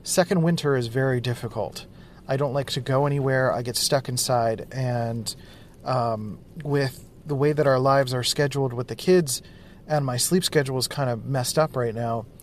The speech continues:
I don't have a lot of time for myself, or I'm not giving myself time for myself to do introverted thinking things, to do extroverted intuition things, to record podcasts when I want to record them, because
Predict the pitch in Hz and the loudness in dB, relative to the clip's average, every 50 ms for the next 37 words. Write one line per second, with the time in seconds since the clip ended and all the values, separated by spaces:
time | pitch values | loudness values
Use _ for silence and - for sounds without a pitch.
0 | - - - - - - - - 151 160 170 - - 165 165 170 165 147 131 123 | -20 -20 -20 -20 -20 -14 -8 -4 -4 -2 -2 0 2 2 4 6 6 6 4 4
1 | 120 - 139 127 117 - 120 120 117 110 107 - 117 104 98 - 110 123 143 156 | 0 -2 -4 -4 -4 -4 -6 -6 -6 -6 -4 -2 -2 -4 -4 -4 -4 -2 0 0
2 | 156 135 - 165 170 165 165 156 143 131 117 - - - - - - - - - | 0 0 2 2 4 4 4 2 0 -2 -4 -6 -10 -18 -20 -20 -20 -20 -20 -18
3 | - 143 139 131 120 - - 135 120 110 - - - - 127 123 117 107 - - | -8 -6 -4 -2 -2 0 0 0 0 0 -4 -8 -6 -4 -4 -4 -4 -6 -8 -8
4 | 120 113 107 107 98 - - 110 101 92 - - - - - - - - - - | -6 -4 -6 -6 -6 -4 -4 -2 -4 -4 -6 -12 -18 -20 -20 -20 -20 -20 -10 -6
5 | - 147 131 143 139 131 127 123 - - 127 127 127 117 117 - 127 117 - 113 | -6 -4 -2 -2 0 0 -2 -2 -4 -4 -2 -2 -2 -2 -4 -6 -8 -8 -8 -8
6 | 113 110 - 110 101 101 101 - - 127 123 127 123 123 120 - - 131 120 120 | -8 -8 -8 -8 -8 -8 -6 -6 -4 -2 0 0 0 0 0 -2 -4 -2 -4 -4
7 | 113 113 113 107 110 107 - 117 107 104 104 - 107 101 - 101 92 92 - - | -4 -4 -6 -6 -6 -8 -8 -8 -6 -6 -6 -8 -8 -8 -8 -10 -10 -8 -10 -10
8 | - - - - - - - - - - - - 160 151 143 139 147 143 143 139 | -12 -12 -16 -20 -20 -20 -20 -20 -12 -10 -4 0 2 2 4 4 4 4 4 2
9 | 139 139 135 131 139 - - 180 165 156 - - 151 151 151 - 156 135 131 - | 2 0 0 0 -2 2 6 6 6 6 6 4 2 2 2 2 0 0 0 -2
10 | - 147 143 139 135 135 131 127 120 117 - - 175 175 156 120 110 104 104 107 | -2 0 0 0 0 0 0 -2 -2 -4 -2 0 0 0 0 0 -2 -4 -4 -6
11 | 113 - 127 120 110 - | -6 -4 -2 -2 -2 -4